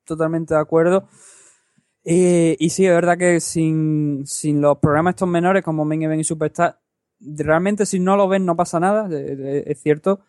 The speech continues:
Mm, pero para un fan hardcore realmente de, del Pro Wrestling, a lo mejor sí se lo ve, ¿no? Pero claro,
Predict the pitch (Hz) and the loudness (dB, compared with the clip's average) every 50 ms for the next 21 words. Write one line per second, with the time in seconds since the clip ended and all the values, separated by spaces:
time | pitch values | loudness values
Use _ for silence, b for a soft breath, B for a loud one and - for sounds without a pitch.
0 | _ _ _ _ _ _ _ _ _ _ _ _ _ _ _ _ 156 156 160 160 | _ _ _ _ _ _ _ _ _ _ _ _ _ _ _ _ -6 -4 -2 -2
1 | 160 160 160 156 156 151 147 - 156 156 147 156 147 151 170 185 - - - 202 | -2 -2 -2 -2 -4 -4 -2 0 0 0 2 2 0 2 0 0 -2 0 0 0
2 | 208 208 202 190 180 160 - _ - - 185 190 196 185 - 196 180 180 180 165 | 0 0 -2 -4 -6 -10 -14 _ -8 -2 0 0 0 0 2 0 2 2 2 0
3 | 165 165 180 185 175 208 185 - 180 170 170 170 165 165 160 160 170 160 156 156 | 0 0 0 0 0 0 0 0 0 0 2 2 0 0 0 -2 -2 -2 -2 -6
4 | - 165 160 160 160 160 165 165 175 190 190 185 170 165 160 151 - - 170 165 | -6 -4 -2 0 0 0 0 0 -2 -2 -2 -2 -2 -2 -4 -6 -4 -4 -6 -6
5 | 185 _ _ _ _ _ _ _ 139 151 143 139 143 - - - 180 - - 160 | -6 _ _ _ _ _ _ _ -16 -16 -16 -14 -12 -10 -4 -4 -4 -2 0 2
6 | 151 147 175 180 165 165 175 160 151 131 127 127 151 151 135 120 - | 4 4 4 4 4 2 0 -2 -2 -4 -2 0 0 0 0 -2 -8